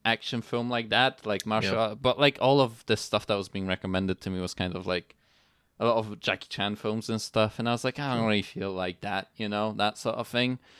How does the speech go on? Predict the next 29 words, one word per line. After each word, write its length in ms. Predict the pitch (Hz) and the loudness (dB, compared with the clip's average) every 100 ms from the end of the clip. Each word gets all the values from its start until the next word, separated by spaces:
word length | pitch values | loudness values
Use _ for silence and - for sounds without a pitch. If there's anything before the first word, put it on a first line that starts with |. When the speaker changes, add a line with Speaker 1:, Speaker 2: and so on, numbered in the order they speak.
| - - _ | -20 -20 _
Speaker 1:
Um, 640 | - 107 110 110 113 113 - _ - _ _ | 4 6 8 6 4 2 -4 _ -20 _ _
but 420 | - 143 143 139 _ - | 0 4 6 4 _ -6
it, 240 | 151 - | -6 -4
it's 220 | 147 143 131 | -4 -2 2
great. 340 | 180 190 - | 6 6 6
It's, 300 | 113 107 - | 2 0 0
uh, 40 | |
it, 60 | 120 | 4
it, 640 | 117 113 117 113 110 113 117 110 104 | 6 6 4 2 0 0 0 0 2
it, 40 | |
uh, 340 | 110 113 113 - - | 4 4 2 -4 -6
it's 200 | 113 - | -4 2
aw-, 200 | 120 104 | 2 4
it's 200 | 117 127 | 2 2
an 100 | 127 | 2
awesome 340 | 127 - 117 | 2 0 -2
film, 340 | - 120 104 | 0 0 0
and 140 | 101 101 | 0 0
I, 180 | 101 98 | 0 0
and, 360 | 98 101 101 104 | 0 0 0 2
and 140 | 107 | 4
I 60 | 107 | 4
was 120 | 107 | 4
glad 300 | 113 110 107 | 4 4 4
that 100 | 98 | 2
I 80 | 104 | 2
finally, 380 | 113 107 107 - | 2 2 0 4
I 140 | 143 | 4
literally, 580 | 147 180 - 175 151 | 4 2 0 -2 -4